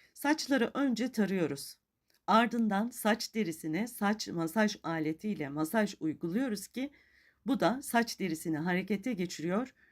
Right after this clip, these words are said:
ve saç dökülmelerini de önlüyor arkadaşlar. Bu şekilde yapıp da saçlarınıza uygularsanız bu yağı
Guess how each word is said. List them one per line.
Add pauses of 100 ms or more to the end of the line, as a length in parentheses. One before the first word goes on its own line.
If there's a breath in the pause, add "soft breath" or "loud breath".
(220 soft breath)
ve
saç
dökülmelerini
de
önlüyor
arkadaşlar. (720 soft breath)
Bu
şekilde
yapıp
da
saçlarınıza
uygularsanız
bu
yağı